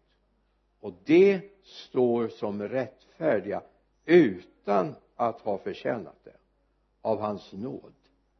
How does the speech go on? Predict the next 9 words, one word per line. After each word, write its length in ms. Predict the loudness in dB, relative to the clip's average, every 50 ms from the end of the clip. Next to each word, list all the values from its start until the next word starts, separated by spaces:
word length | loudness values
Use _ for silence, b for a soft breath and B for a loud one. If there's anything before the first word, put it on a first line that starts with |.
| _ _ _ _ _ _
Därför 400 | 4 6 6 6 6 4 0 0
har 200 | 2 2 0 -2
Kristus 600 | -4 -6 -6 -6 -6 -10 -14 -12 -12 -12 -12 -10 -6
Jesus, 880 | -4 -2 -2 -2 -4 -8 -14 -16 -16 -16 -16 _ _ -20 -20 _ _ _ _ _ _ _ _ _ _ _ _ _ _
därför 460 | 2 8 10 10 10 8 6 2 2
att 340 | 2 4 2 2 2 0 -8
Kristus 520 | -6 -6 -6 -6 -6 -6 -8 -8 -8 -6 -4
Jesus 460 | -2 -2 -2 -2 -4 -10 -10 -8 -10
har 120 | -12 -12